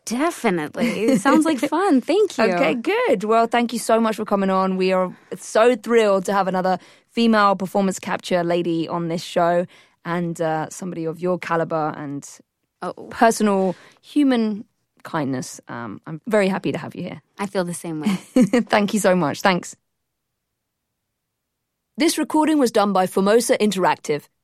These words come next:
Speaker 2: a full-service post-production sound company. Among its many divisions, Formosa Group as a whole offers independent and triple A content creators end-to-end services, including voiceover, sound supervision, sound design,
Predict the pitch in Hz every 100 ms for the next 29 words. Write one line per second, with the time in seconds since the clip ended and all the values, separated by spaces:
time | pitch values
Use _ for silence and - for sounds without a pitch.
0 | _ - - 294 311 302 269 269 - -
1 | 233 - 208 214 - 220 - 240 220 190
2 | 165 180 151 143 - _ _ _ _ 202
3 | 233 240 208 208 220 202 190 226 247 226
4 | 240 247 285 277 240 247 202 208 196 226
5 | 220 214 196 196 185 254 240 226 262 240
6 | 226 208 180 - 349 - 240 226 214 202
7 | 196 190 202 185 196 190 - 190 214 247
8 | 208 185 - 185 180 175 185 - _ _
9 | _ 220 233 302 285 277 302 320 - 208
10 | 170 151 - _ - - 175 180 208 202
11 | 247 233 190 165 - _ - 202 196 202
12 | 196 190 190 190